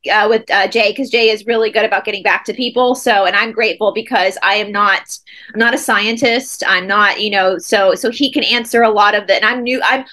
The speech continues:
I'm vlogging myself as we speak, taking this product. So, um,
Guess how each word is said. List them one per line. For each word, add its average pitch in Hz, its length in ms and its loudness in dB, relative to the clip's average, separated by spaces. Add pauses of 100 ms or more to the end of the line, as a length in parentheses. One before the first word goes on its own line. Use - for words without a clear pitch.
(140)
I'm 277 240 0
vlogging 294 480 2
myself 269 540 0
as 220 200 -2
we 220 140 -10
speak, 240 400 -8
taking 220 380 -2
this 190 160 -6
product. 202 540 0
So, 208 340 4
um, 190 320 -2